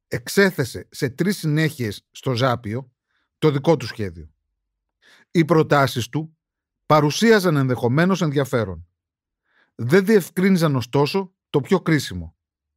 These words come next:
Πώς θα πορευόταν η Ελλάδα ώσπου να ανακάμψει με τις διεθνείς αγορές να αρνούνται ουσιαστικά να τη δανείσουν;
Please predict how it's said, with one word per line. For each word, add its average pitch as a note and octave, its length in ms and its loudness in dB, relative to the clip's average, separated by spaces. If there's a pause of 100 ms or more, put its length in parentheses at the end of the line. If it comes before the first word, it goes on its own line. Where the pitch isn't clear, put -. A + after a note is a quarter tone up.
(500)
Πώς G3+ 200 4
θα G#3 140 2
πορευόταν D3 580 2
η C3+ 60 2
Ελλάδα C3+ 380 2
ώσπου B2+ 260 -4
να B2+ 80 0
ανακάμψει A#2+ 680 -4 (340)
με C#3 180 0
τις B2+ 120 -6
διεθνείς C#3 460 0
αγορές B2+ 520 0 (200)
να C#3 200 0
αρνούνται C3+ 420 0
ουσιαστικά A#2+ 520 -2
να A#2 120 -2
τη G2 80 -10
δανείσουν; G#2+ 640 -6